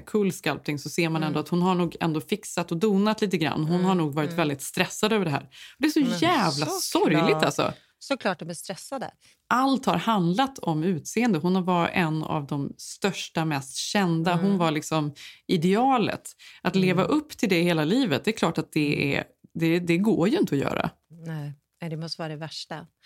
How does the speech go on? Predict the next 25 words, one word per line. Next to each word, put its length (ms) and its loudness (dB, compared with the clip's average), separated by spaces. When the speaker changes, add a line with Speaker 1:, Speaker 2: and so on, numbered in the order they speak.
Speaker 2:
Och 140 -8
också 260 -4
offentligt 760 -6
leva 140 -10
upp 40 4
Speaker 1:
Nej, 180 6
Speaker 2:
till 60 4
Speaker 1:
liksom 200 2
Speaker 2:
det. 60 4
Speaker 1:
också 220 0
den 220 2
här 140 6
Speaker 2:
Mm. 80 4
Speaker 1:
idén 560 4
av 200 4
en 80 4
själv 420 0
blir 120 2
Speaker 2:
Mm. 140 -4
Speaker 1:
större 420 2
än 160 2
vad 100 0
man 120 -2
själv 340 2
Speaker 2:
Mm. 120 -2